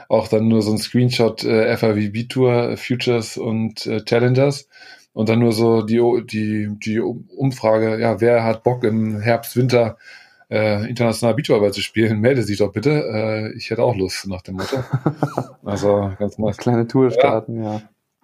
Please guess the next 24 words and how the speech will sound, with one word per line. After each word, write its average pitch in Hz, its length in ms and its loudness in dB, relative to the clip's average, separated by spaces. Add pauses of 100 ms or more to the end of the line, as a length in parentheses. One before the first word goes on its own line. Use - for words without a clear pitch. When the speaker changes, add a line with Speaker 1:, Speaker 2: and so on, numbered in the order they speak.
(960)
Speaker 1:
Ja, 107 160 2
klar, 131 280 0
bietet 117 220 -4
nat- - 400 -8
Speaker 2:
Kleine 113 240 -2
Urlaubs-, 117 560 0
Urlaubstour. 120 340 2
Speaker 1:
Ja, 151 140 4
genau, 117 220 2
bietet 127 200 -4
natürlich 101 280 -2
die 98 80 -6
Möglichkeit, 98 400 -6
jetzt 101 100 -8
nochmal 101 200 -6
rauszukommen. 110 640 -4 (1080)
Äh, 101 380 -8
ich - 160 -10
f-, - 180 -14 (500)
aber, 123 480 2 (340)
okay, 139 240 2
dann 123 100 4
lass 127 180 2
uns, - 360 -2